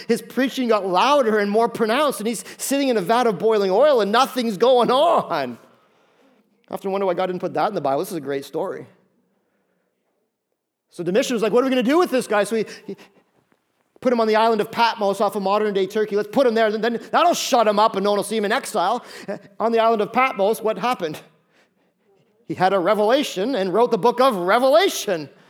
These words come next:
that we're still studying today, and people are becoming, uh, more close to Christ through it. It's awesome. Isn't that endurance for you?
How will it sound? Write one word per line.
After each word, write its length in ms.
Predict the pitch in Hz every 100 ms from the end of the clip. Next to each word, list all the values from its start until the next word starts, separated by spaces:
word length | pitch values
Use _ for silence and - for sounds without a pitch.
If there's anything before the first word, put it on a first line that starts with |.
| _ _ _ _ _ _ -
that 140 | 170
we're 120 | 196
still 220 | 254 277 269
studying 460 | - 233 269 254
today, 420 | 240 233 285 311
and 100 | 247
people 200 | 214 247
are 60 | 254
becoming, 380 | 226 254 254 240 - -
uh, 140 | 220 226
more 180 | 233
close 240 | 240 240 240
to 100 | 247
Christ 420 | - 240 359 -
through 140 | 233 208
it. 40 |
It's 120 | 202
awesome. 680 | 220 339 311 - 185 156 151 _ _ _ _ _ _ _ _ -
Isn't 120 | 170
that 160 | 180 247
endurance 400 | 220 226 277 -
for 200 | 254 269
you? 220 | 302